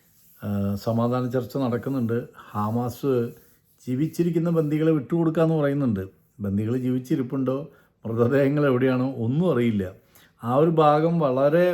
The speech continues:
ഒരു കോംപ്ലിക്കേറ്റഡ് ആയിട്ടുള്ള ഭാഗമാണ്. Anyway, നമ്മുടെ വിഷയം അതല്ല.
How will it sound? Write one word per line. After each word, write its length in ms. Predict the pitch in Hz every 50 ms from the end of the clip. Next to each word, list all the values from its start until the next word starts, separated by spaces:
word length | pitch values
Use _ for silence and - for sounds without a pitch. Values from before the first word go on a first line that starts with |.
| 156 156
ഒരു 140 | 151 151 165 170 160 160
കോംപ്ലിക്കേറ്റഡ് 640 | 156 147 139 139 143 139 156 147 151 165 160 160 165
ആയിട്ടുള്ള 260 | 160 156 156 160 156
ഭാഗമാണ്. 520 | 143 139 123 123 127 135 131 120 104 95 92 - _ - 180
Anyway, 260 | 202 214 220 214 214 202 180
നമ്മുടെ 200 | 160 165 185 180
വിഷയം 260 | 151 - - 147 139 117
അതല്ല. 220 | 110 101 92 92